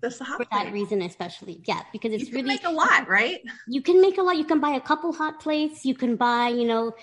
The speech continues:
Speaker 2: you can have an air fryer. You can have a microwave oven. All those type of things now are really, the technology's there, right? For making it, you
Speaker 1: Totally
Speaker 2: just need
Speaker 1: is.
Speaker 2: that counter space, right? Counter
Speaker 1: How
Speaker 2: space is real estate. <laughs>
Speaker 1: Counter space is huge. And by the way, your lap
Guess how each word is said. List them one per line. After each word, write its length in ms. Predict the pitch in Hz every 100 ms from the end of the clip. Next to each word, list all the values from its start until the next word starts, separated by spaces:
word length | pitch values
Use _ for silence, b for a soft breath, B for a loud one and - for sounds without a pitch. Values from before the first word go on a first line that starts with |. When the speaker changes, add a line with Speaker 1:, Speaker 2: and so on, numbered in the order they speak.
| B -
Speaker 2:
you 160 | 220
can 160 | 226 226
have 240 | 220 208 190
an 120 | 196
air 180 | 254 294
fryer. 480 | 294 277 262 247 233
You 140 | 214
can 180 | 202 202
have 300 | 180 190 180
a 160 | 180 175
microwave 540 | 180 233 262 285 269
oven. 400 | 262 233 240 240
All 160 | 226 262
those 200 | 277 269
type 200 | - 233
of 60 | -
things 240 | 202 208
now 180 | 208 196
are 120 | 190
really, 200 | 190 214 B B
the 60 | 302
technology's 640 | 330 330 311 339 370 254
there, 320 | 208 185 - 185
right? 280 | 101 - _
For 200 | 240 220
making 380 | 220 202 208
it, 20 | 190
you 60 |
Speaker 1:
Totally 300 | 539 640 359
Speaker 2:
just 160 | 269 -
need 100 | 302
Speaker 1:
is. 60 | 233
Speaker 2:
that 160 | 220
counter 320 | 220 214 214
space, 400 | 196 - - - -
right? 140 | 220 - -
Counter 280 | 220 254 247
Speaker 1:
How 220 | 240 226
Speaker 2:
space 120 | 220 208
is 180 | - -
real 240 | 214 208
estate. 500 | 196 - 104 - - -
<laughs> 60 |
Speaker 1:
Counter 280 | 277 381 440
space 300 | 480 453 440
is 120 | 392 359
huge. 260 | 330 311 -
And 180 | 277 269
by 180 | 285 320
the 100 | 320
way, 380 | 294 277 240 -
your 200 | 220 214
lap 420 | 208 208 285 165